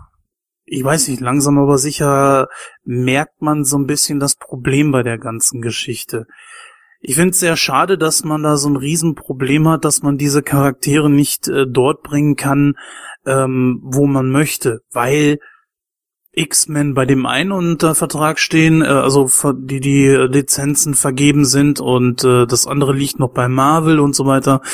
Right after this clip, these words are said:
Ich find das ehrlich gesagt ein bisschen sehr verwirrend. Auch, dass man jetzt schon wieder einen anderen Schauspieler dafür genommen hat, als wie in X-Men sieben.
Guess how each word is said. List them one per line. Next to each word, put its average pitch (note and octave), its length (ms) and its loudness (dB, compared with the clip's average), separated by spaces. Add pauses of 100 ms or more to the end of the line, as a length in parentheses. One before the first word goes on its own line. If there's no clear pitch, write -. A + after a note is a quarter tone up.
(300)
Ich - 160 -2
find F#3 200 0
das F3+ 140 0
ehrlich F3 260 -4
gesagt D#3 280 0
ein D3+ 80 2
bisschen D#3+ 320 0
sehr C#3 220 -2
verwirrend. C#3 720 -2 (380)
Auch, D3 120 -2
dass D3+ 160 -2
man D#3 100 4
jetzt D3+ 140 0
schon C#3+ 140 -2
wieder C#3+ 220 2
einen C3+ 160 0
anderen C3+ 280 2
Schauspieler F3 600 2
dafür E3 300 0
genommen D3+ 400 2
hat, D3 200 4
als C#3 360 -2
wie C#3+ 340 -2
in C3 380 2 (340)
X-Men C3+ 500 -2
sieben. B2 460 -4